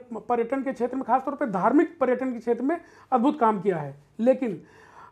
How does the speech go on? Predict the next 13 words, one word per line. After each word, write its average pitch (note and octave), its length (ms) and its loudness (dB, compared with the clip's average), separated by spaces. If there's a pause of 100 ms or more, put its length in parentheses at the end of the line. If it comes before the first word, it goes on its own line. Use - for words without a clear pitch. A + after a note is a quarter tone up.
धार्मिक D#4+ 400 4
पर्यटन C4+ 340 2
के D4 80 0
अलावा B3+ 260 2
भी C4 100 -2
उत्तर C4 220 -2
प्रदेश B3+ 520 0
में, B3 100 -4
जैसे B3 180 0
बुंदेलखंड A#3+ 540 0
में B3 440 -4 (140)
ऐतिहासिक, A3+ 640 0
अ, G#3+ 360 2